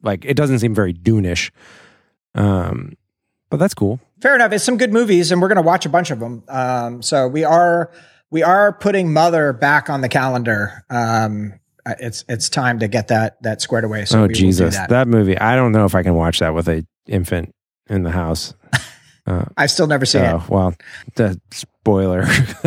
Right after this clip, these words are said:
Speaker 1: Like, it's, it's
Speaker 2: <laughs>
Speaker 1: traumatizing.
Speaker 2: All right. Our final piece of Dune news is that starting tonight,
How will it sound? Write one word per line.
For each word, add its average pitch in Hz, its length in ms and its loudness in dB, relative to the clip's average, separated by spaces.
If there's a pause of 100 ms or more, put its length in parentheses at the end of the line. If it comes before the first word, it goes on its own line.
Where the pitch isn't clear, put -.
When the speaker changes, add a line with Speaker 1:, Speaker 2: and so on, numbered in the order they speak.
(140)
Speaker 1:
Like, 196 280 -2
it's, 160 320 0
it's 202 380 2
Speaker 2:
<laughs> - 80 0
Speaker 1:
traumatizing. 143 840 0 (2750)
Speaker 2:
All 196 100 4
right. 180 220 2 (180)
Our 180 160 4
final 226 500 -2
piece 226 400 -2
of 165 300 0
Dune 208 340 2
news 156 500 2 (100)
is 170 380 0
that 151 520 2
starting 185 640 0
tonight, 160 720 -2